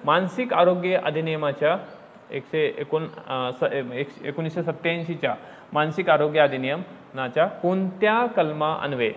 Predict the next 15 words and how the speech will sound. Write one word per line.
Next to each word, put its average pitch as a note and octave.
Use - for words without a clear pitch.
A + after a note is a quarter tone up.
कोणत्या D3+
कलमा C#3
अन्वये A#2+
मानसिकदृष्ट्या F#3+
आजारी D#3
व्यक्तीला, C#3
ओके, G3+
मानसिकदृष्ट्या C#3+
आजारी D3
व्यक्तीला B2+
क्रूरपणे, F#3
क्रूरपणे F3+
वागण्यात C#3+
आले D#3
असल्यास, E3+